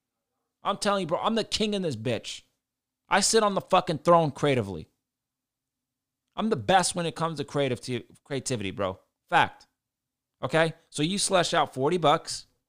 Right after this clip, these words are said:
for Janu-, or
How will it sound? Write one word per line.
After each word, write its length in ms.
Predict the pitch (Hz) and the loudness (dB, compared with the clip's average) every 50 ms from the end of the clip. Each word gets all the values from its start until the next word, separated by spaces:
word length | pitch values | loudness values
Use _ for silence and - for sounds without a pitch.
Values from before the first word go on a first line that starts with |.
| _ _ _ _ _ _ _ _ _ _ _ | _ _ _ _ _ _ _ _ _ _ _
for 540 | _ - 160 147 143 139 139 131 120 117 117 - _ _ _ _ _ _ _ _ _ _ _ _ _ _ _ _ _ _ _ _ _ _ _ _ _ _ _ - | _ 0 2 2 4 4 2 2 2 0 -4 -8 _ _ _ _ _ _ _ _ _ _ _ _ _ _ _ _ _ _ _ _ _ _ _ _ _ _ _ -2
Janu-, 420 | 123 117 117 117 117 117 120 117 | 0 0 0 0 0 -2 -4 -4
or 420 | - 110 123 120 117 110 107 98 | -2 0 2 4 4 4 2 0